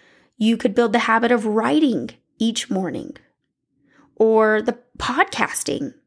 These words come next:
weekly, daily. You could build the habit of losing weight or getting healthy or listening, right? You get the idea. You could literally build a small habit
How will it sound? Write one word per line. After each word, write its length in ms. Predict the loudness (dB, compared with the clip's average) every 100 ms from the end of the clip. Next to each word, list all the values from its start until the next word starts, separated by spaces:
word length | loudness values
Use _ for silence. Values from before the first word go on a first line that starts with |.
| _ -2
weekly, 560 | 0 0 -2 -6 -6
daily. 640 | -2 0 2 0 -4 -8 _ _ _ _ _ _ _ _ _ _ -20 -20 -20 -20 -8
You 120 | -2 0
could 140 | 2
build 160 | 0 0
the 60 |
habit 260 | 2 2 2
of 100 | 2
losing 300 | 2 2 2
weight 420 | 2 0 -2 _ _ _ _ -2
or 80 | 0
getting 220 | 2 0
healthy 480 | 0 -2 -2 -6 -8 -10 _ _ -20 _ _ 0
or 600 | 2 4 4 2 -2 -6 -6
listening, 680 | 0 2 2 0 0 -2 -8 -16 -20 _ 0
right? 160 | 2
You 80 | 2
get 160 | 0 0
the 140 | 0
idea. 400 | 0 0 0 -2 -6 -12 0
You 200 | 2 2
could 220 | 0 2
literally 420 | 2 2 2 2
build 260 | 2 0 0
a 60 |
small 320 | -2 0 0
habit 340 | 0 -2 -4